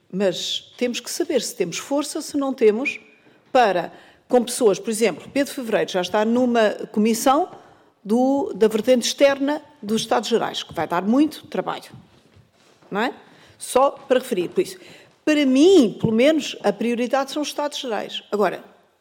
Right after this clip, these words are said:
deixar cair isto, eu teria pena. Deixava cair outras coisas mais facilmente. Teria pena deixar cair isto.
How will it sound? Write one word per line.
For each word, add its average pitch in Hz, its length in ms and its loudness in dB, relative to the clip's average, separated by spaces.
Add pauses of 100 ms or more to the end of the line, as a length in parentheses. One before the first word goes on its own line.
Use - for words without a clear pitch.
(240)
deixar 269 400 0
cair 233 240 -4
isto, 277 400 -4 (460)
eu 247 100 0
teria 330 240 4
pena. 349 460 0 (640)
Deixava 220 380 0
cair 262 240 -4
outras 254 340 -2
coisas 269 240 -6
mais 269 200 -6
facilmente. 277 640 -4 (1000)
Teria 214 260 0
pena 285 240 -2
deixar 302 360 -4
cair 320 320 -2
isto. - 320 -10